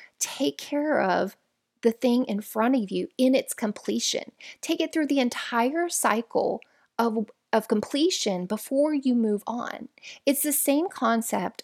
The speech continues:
of resetting the room after you are in the room and you're doing activities in the room. You, you complete the process of,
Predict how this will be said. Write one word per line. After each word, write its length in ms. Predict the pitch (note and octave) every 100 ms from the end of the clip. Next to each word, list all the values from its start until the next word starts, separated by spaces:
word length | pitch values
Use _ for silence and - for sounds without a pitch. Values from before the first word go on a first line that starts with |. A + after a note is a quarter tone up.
| -
of 260 | G#3+ G#3 G3+
resetting 720 | G#3+ G3+ A#3 C4 - A3 A3 G3+
the 100 | F#3+
room 580 | G#3 C4 C#4 G3+ F#3 - - - _ _ -
after 500 | A3+ A#3 - A3+ G#3+
you 300 | F#3 G3 G3+
are 160 | F#3 -
in 180 | F#3+ A3+
the 80 |
room 400 | A3+ F#3+ F#3+ F#3+
and 220 | G3 F#3 F#3
you're 100 | F3
doing 300 | F#3+ G3+ G#3+
activities 540 | G3+ - G3 F#3+ F#3+
in 100 | G3
the 100 | F#3+
room. 380 | A3 A#3+ F#3+ G#3 - - -
You, 340 | A3+ A#3+ A3 -
you 460 | G#3 A3+ G#3+ G3 - _ _ -
complete 500 | A#3 - C#4 C#4+ D4
the 60 |
process 800 | - - A#3+ A#3+ - G#3 F#3 - -
of, 480 | - A#3 B3+ A#3+ G3+